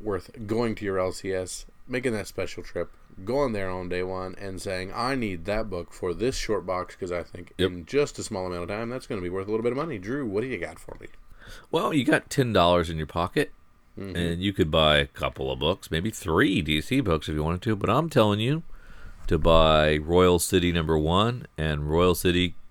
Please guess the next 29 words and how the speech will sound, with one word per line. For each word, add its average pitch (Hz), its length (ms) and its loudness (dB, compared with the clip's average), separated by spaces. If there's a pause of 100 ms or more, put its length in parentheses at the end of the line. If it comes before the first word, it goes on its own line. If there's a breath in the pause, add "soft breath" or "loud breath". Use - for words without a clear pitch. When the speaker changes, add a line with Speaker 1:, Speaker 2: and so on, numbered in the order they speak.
(120)
Speaker 2:
cover 95 240 2
B. 73 400 2 (340 soft breath)
Women's 85 280 0
History 92 280 4
Month 80 280 0
charity 82 320 2
variant. 73 440 -2 (600)
Pick 113 180 0
'em 85 100 -4
both 82 240 2
up. 82 240 4 (720 soft breath)
Uh, 71 440 -2
I 71 100 0
think 71 240 -6
they'll 65 120 -6
be 65 120 -10
great. - 260 -14 (400)
Speaker 1:
Wow, 120 340 -2
ten 165 180 -2
dollars 160 320 0
for - 100 -10
two 131 180 -4
comics 113 360 -6
seems 87 240 -8
a 80 60 -8
little 135 380 -4
bit 127 180 -4
steep, 156 320 -6
Drew. 87 260 -8